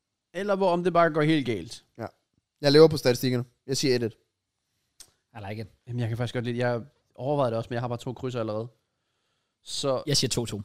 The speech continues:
Speaker 1: så går jeg med en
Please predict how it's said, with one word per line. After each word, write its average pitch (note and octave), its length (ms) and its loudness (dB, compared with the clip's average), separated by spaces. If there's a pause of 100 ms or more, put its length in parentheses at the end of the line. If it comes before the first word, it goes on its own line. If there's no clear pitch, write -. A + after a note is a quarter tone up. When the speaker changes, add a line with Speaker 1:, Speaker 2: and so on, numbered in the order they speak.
(600)
Speaker 1:
så - 180 -8
går F#3+ 360 4
jeg C#3 480 2 (280)
med C#3 560 -2 (1080)
en C3 1000 -2